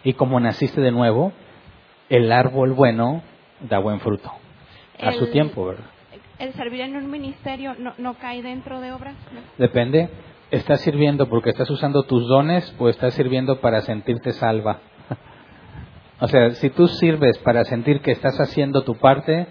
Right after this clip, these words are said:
Speaker 1: no sirve. Si tú sirves porque entiendes que Dios te ha dado dones y tienes que usarlo al servicio de los demás, entonces sí sirve.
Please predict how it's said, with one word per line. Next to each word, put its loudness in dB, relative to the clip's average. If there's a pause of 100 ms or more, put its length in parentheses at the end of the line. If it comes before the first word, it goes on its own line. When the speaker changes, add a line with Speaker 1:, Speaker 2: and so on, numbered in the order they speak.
(320)
Speaker 1:
no 0
sirve. 2 (1000)
Si -4
tú 2
sirves 4
porque 0
entiendes 0
que -2
Dios 4
te 0
ha -2
dado 4
dones 2
y -6
tienes -2
que 0
usarlo 2
al 2
servicio 0
de 6
los 4
demás, 0 (280)
entonces -4
sí -6
sirve. -6